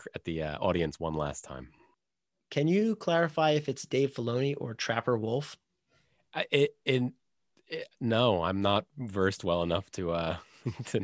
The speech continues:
Speaker 1: know the, the, uh, the difference there.
Speaker 2: Was he wearing a cowboy hat or a X-Wing fighter pilot helmet? <laughs>
Speaker 1: It was like a, a, one of those T-shirts with the wolves on it, like the big wolf head,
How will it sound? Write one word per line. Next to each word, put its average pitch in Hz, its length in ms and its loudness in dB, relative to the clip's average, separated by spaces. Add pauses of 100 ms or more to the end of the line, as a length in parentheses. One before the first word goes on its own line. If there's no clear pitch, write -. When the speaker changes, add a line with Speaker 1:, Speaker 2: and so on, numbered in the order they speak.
Speaker 1:
know 101 100 2 (180)
the, 113 140 -2 (180)
the, - 280 -8
uh, 87 180 -6 (400)
the 107 80 -6
difference 95 340 -2
there. 87 240 -4 (1160)
Speaker 2:
Was 180 140 8
he 180 100 10
wearing 180 380 8
a 147 100 8
cowboy 233 640 8
hat 220 480 4 (380)
or 170 800 10 (280)
a 151 580 8
X-Wing 151 680 4
fighter 147 300 4
pilot 139 500 2 (160)
helmet? 135 400 4
<laughs> - 140 -8 (340)
Speaker 1:
It 110 80 2
was 151 240 2
like 151 220 6
a, 127 180 6 (280)
a, 104 100 -8 (160)
one 123 100 0
of 127 80 2
those 113 140 0
T-shirts 127 520 -2
with 110 120 -6
the 95 80 0
wolves 113 420 0
on 127 140 2
it, 127 160 0
like 107 160 -6
the 85 80 -6
big 101 180 -2
wolf 95 320 -4
head, 110 420 0